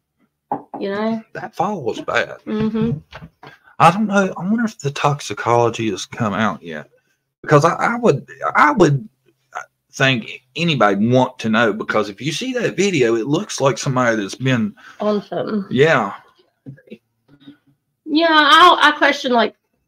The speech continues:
Speaker 1: how could he drown? Went down to the water, like, it's shallow there, you know? That's the only part I had issues with, unless he passed out or something, I guess.
Speaker 2: That river is pretty big, though.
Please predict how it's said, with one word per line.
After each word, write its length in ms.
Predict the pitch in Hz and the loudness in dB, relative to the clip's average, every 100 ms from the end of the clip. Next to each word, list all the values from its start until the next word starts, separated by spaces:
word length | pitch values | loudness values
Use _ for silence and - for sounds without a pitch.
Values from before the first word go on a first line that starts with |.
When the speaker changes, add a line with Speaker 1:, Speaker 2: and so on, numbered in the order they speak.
| _ _ - | _ _ -8
Speaker 1:
how 240 | - 311 | 0 2
could 160 | 311 254 | 2 -2
he 140 | 220 | -2
drown? 560 | 190 220 277 233 208 208 | 0 0 0 -2 -4 -6
Went 180 | 214 | -4
down 220 | 233 226 220 | -2 -2 -2
to 160 | 208 | -4
the 100 | 170 | -2
water, 460 | 170 190 208 180 175 | 0 0 0 0 0
like, 240 | 160 143 | -2 -4
it's 360 | - - - - _ | -8 -12 -18 -20 _
shallow 520 | - - 208 208 185 151 | -14 -4 -2 -2 -2 -4
there, 420 | 131 - - 214 | -8 -10 -10 -8
you 120 | 226 | -4
know? 300 | 226 226 220 - _ _ _ _ _ _ - | -4 -4 -6 -10 _ _ _ _ _ _ -12
That's 180 | 233 | -8
the 80 | - | -2
only 160 | 214 185 | -2 -2
part 360 | 185 - 175 160 | -6 -6 -4 -4
I 100 | 180 | -6
had 260 | 196 - | -8 -12
issues 360 | - - - - | -12 -12 -14 -14
with, 160 | 202 | -12
unless 280 | 202 202 220 | -8 -6 -4
he 120 | 226 | -6
passed 380 | 208 185 202 - | -6 -6 -8 -10
out 220 | 156 180 | -12 -12
or 120 | - 196 | -14 -18
something, 280 | - - - | -20 -20 -20
I 180 | - - | -20 -20
guess. 440 | - - - - _ | -20 -20 -20 -20 _
Speaker 2:
That 180 | 110 139 | 2 6
river 300 | 113 117 90 | 6 6 4
is 60 | 78 | 0
pretty 260 | - 101 | 0 0
big, 360 | 82 87 95 - | 2 2 2 0
though. 280 | 58 64 | -10 -10